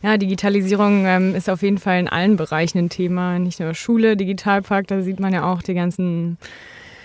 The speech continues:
ähm, Bürgerämter. Da hängt's auch noch viel hinterher. Ähm, aber ich finde eigentlich das, was du gesagt hast, Peter, dass, ähm, die Koalitionen so unterschiedlich sind, das ist aber vielleicht auch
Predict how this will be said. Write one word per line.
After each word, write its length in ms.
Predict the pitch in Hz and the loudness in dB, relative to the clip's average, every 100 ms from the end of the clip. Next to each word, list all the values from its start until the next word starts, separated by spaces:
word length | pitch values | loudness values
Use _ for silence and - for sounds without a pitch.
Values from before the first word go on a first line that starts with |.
| - - - | -20 -20 -2
ähm, 200 | 185 180 | 0 4
Bürgerämter. 920 | 220 240 226 208 214 220 196 196 208 196 185 - | 4 4 4 4 4 4 4 4 2 0 -6 -6
Da 100 | 185 | 0
hängt's 280 | 196 208 | 2 2
auch 160 | - 165 | 0 -2
noch 160 | 165 - | -2 -2
viel 200 | 175 175 | 0 0
hinterher. 680 | 175 170 160 170 180 190 160 | 0 0 0 2 2 0 0
Ähm, 260 | 170 170 165 | 0 0 0
aber 160 | 208 214 | 2 2
ich 80 | - | 4
finde 180 | 247 | 4
eigentlich 160 | 185 208 | 4 2
das, 160 | 220 196 | 0 0
was 160 | 196 | -2
du 260 | - 226 208 | 2 4 4
gesagt 320 | 196 190 190 | 4 2 0
hast, 160 | 196 - | -4 -2
Peter, 280 | 208 196 185 | 0 2 2
dass, 380 | 175 - - - | 0 -4 -6 -2
ähm, 720 | 165 170 175 175 180 165 - - | 0 0 0 2 0 -2 -6 -4
die 120 | 185 | -4
Koalitionen 520 | - 185 185 - 196 | 0 0 0 2 2
so 60 | 175 | 4
unterschiedlich 580 | 214 233 185 175 175 - | 4 2 0 0 -2 0
sind, 220 | 196 196 | 2 2
das 100 | 175 | -2
ist 160 | 185 | -2
aber 220 | 117 180 180 | 0 0 0
vielleicht 300 | 185 185 | 0 0
auch 120 | 165 | -4